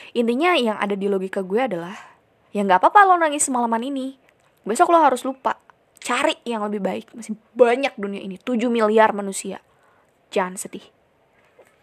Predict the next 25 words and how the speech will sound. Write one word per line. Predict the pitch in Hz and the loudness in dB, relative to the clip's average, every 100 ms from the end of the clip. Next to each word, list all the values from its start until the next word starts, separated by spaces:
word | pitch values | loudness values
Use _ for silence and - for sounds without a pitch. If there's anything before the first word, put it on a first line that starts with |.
| _ _ | _ _
Gitu. | - - - - - - | -16 -16 -18 -20 -18 -16
Jadi | - 277 | -6 -6
kayak | - 349 | 0 0
gue | 302 277 | 0 -4
tuh | - - | -4 -2
orang | 277 | -2
kepedean | - - 247 196 180 254 | -4 0 0 0 -4 -4
apa | 285 | -4
gimana | 254 185 202 | -4 -4 -6
sih? | - - | -8 -10
Gue | - 202 | -4 0
nggak | 220 190 | 0 -2
ngerti. | 180 - - _ _ _ | -6 -12 -20 _ _ _
But, | 233 294 247 175 220 - _ _ _ _ _ _ _ _ _ _ - - | 2 4 4 2 -4 -6 _ _ _ _ _ _ _ _ _ _ -20 -6
dari | 202 214 | 0 0
semua | 226 208 202 | 0 0 0
hal | 202 196 | 2 0
itu, | 196 - 262 294 302 | -2 -6 0 2 2
ya, | 233 196 185 180 180 175 185 - - - - - - - - | -2 -6 -4 -4 -2 -4 -4 -10 -16 -16 -16 -18 -18 -20 -4
positifnya | 202 214 202 240 262 254 | 0 2 0 0 2 2
adalah | 185 180 196 254 247 - - - _ _ _ _ _ _ _ _ _ _ _ | 2 0 2 2 0 -10 -18 -20 _ _ _ _ _ _ _ _ _ _ _
gue | - 190 185 | -10 -2 0
nggak | 240 208 175 | 0 -2 -4
gampang | 175 185 170 | -6 -8 -4
baper. | 180 - - - - | -2 -2 -4 -12 -12